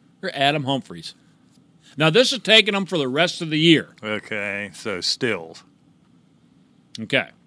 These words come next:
Speaker 1: Kenny Stills, Valdez Scant-, Scantling.
Speaker 2: Ugh,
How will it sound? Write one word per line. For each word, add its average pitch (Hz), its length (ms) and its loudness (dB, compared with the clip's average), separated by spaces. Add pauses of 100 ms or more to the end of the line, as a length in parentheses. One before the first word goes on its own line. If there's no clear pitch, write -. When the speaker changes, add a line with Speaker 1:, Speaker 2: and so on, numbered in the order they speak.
(640)
Speaker 1:
Kenny 143 300 2
Stills, 180 640 0 (160)
Valdez 139 580 -2
Scant-, 165 480 -4 (100)
Scantling. 117 580 -4 (1400)
Speaker 2:
Ugh, 104 240 -12